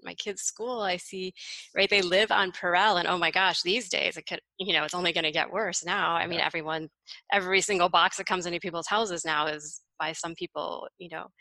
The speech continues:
Speaker 1: covered with this stuff, but it destroys our microbiome.
Speaker 2: Mm-hmm.
Speaker 1: And, uh, and that's our immune system. That's what keeps us healthy. And so if we don't get those exposures when we're young, it just doesn't develop like it should.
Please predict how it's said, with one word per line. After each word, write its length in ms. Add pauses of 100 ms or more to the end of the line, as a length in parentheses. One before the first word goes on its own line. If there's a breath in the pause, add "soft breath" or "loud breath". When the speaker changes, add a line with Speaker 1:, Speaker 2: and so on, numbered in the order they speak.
(380 loud breath)
Speaker 1:
covered 240
with 140
this 160
stuff, 580
but 80
it 140
destroys 480
our 80
microbiome. 1000
Speaker 2:
Mm-hmm. 280 (320 loud breath)
Speaker 1:
And, 340 (100)
uh, 380 (320)
and 240 (100)
that's 280
our 120
immune 300
system. 420
That's 420
what 120
keeps 200
us 160
healthy. 480
And 200
so 180
if 140
we 100
don't 420
get 240 (120)
those 200
exposures 640
when 160
we're 100
young, 300
it 100
just 260
doesn't 240
develop 480
like 180
it 100
should. 600